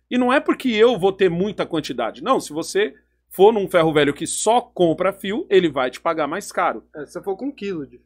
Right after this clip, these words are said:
Speaker 1: É, se for com um quilo de fio, ele já vai te pagar esses mesmos oito reais. Ou seja, quem normalmente vende só isso, ainda mais cara de resto de obra, ele sabe disso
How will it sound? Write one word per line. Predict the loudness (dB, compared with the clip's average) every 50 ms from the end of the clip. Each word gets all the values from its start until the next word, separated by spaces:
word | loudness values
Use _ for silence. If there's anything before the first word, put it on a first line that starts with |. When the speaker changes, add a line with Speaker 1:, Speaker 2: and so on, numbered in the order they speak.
| -2
Speaker 1:
É, | 0 0 0 0
se | 0 -2
for | -2 -2 -2
com | -2 -2 -2
um | 0
quilo | 0 0 0 0
de | -2 -4 -6
fio, | -4 -2 -2 -2
ele | 0 0
já | 0 0
vai | 2 2 0 0
te | -2 -2
pagar | -2 0 0 0 0 -2
esses | -4 -6 -8 -6
mesmos | -2 -2 -2 -2 -2 -6 -6 -4 -2
oito | -4 -2 -2 -2
reais. | -2 0 0 -2 -2 -6 -12 -20 _ _ _ _ _
Ou | 0 2
seja, | 2 4 4 4 4 2
quem | 0 -2 0 0
normalmente | 0 2 2 2 2 2 0 0 -2 -4 -4
vende | -4 -2 -2 -2 -2 -4 -8
só | -4 0 2 2 4
isso, | 4 2 -2 -4 -6 -10 -14 -16 _ _ _ -6
ainda | -2 0 0
mais | 2 0 0 -2 -2
cara | -2 -2 0 0
de | 0 0
resto | 0 0 0 -2 -2
de | 0
obra, | 0 2 2 0
ele | 0 -2 -2
sabe | -2 -2 -2 -2 -2 -4 -6
disso | -6 -8 -10 -10 -12 -12 -14 -16